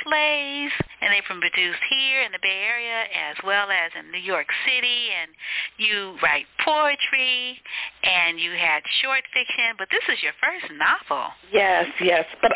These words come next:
Speaker 2: everything one at a time. <laughs>
Speaker 1: Right, right. And then you're a teacher. Oh, my goodness.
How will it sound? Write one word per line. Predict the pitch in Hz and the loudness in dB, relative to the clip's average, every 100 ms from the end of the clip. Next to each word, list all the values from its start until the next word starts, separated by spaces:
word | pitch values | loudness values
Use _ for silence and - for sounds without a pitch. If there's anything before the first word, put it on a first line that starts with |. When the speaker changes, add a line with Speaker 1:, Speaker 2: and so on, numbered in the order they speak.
| - | 4
Speaker 2:
everything | 277 311 285 254 220 | 2 4 4 4 4
one | 233 | 4
at | 202 | 4
a | 185 | 2
time. | 254 147 120 196 | 2 -2 -2 -4
<laughs> | - - - - | -4 -4 -4 -4
Speaker 1:
Right, | 208 247 240 214 185 | 0 2 4 2 0
right. | 208 220 - | -2 -2 -4
And | 220 | -4
then | 294 370 | -4 -2
you're | 381 | -4
a | 392 | -4
teacher. | - 480 - 554 453 - - - - - | -6 -6 -2 0 2 0 -6 -16 -14 -2
Oh, | 381 | 2
my | 440 440 | 2 2
goodness. | 427 466 320 175 | 0 0 0 -2